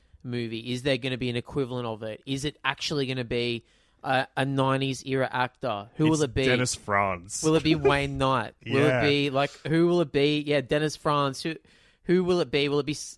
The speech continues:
Speaker 1: Elliot Stabler from Law and
Speaker 2: Yeah.
Speaker 1: Order? Like, but, but the more I think about it, I'm like, if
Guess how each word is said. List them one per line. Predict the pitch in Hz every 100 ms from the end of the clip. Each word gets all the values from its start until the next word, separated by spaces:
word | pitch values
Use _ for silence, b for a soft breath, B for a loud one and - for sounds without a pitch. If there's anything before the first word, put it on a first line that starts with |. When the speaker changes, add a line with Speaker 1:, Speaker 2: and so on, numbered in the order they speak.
| -
Speaker 1:
Elliot | 147 147 135
Stabler | - 135 139 131 127
from | - 131 127 127
Law | 123 131 135
and | 131
Speaker 2:
Yeah. | 101
Speaker 1:
Order? | 127 117
Like, | 113 120 - - b b b b b _
but, | 139 156 160 -
but | 147 175
the | 160
more | 190 214
I | 208
think | 165 165
about | 160 147 139
it, |
I'm | 135
like, | 135 127 _ -
if | 160